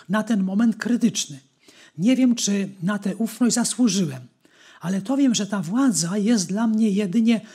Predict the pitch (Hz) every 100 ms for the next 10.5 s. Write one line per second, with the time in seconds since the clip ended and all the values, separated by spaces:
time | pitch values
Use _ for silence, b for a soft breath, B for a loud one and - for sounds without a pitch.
0 | B 170 185 156 254 269 240 196 196 -
1 | 170 214 - 208 202 175 180 139 113 -
2 | _ b b b b b b b b b
3 | b b b _ _ 220 254 262 - 247
4 | 180 220 160 131 - - _ b b b
5 | - 226 - 262 - - 233 196 - -
6 | - - 175 180 151 202 175 233 240 233
7 | 214 - 214 - 190 196 185 226 214 -
8 | 165 240 - 202 214 185 180 175 147 170
9 | 220 226 220 190 196 185 156 190 190 -
10 | 160 180 185 147 -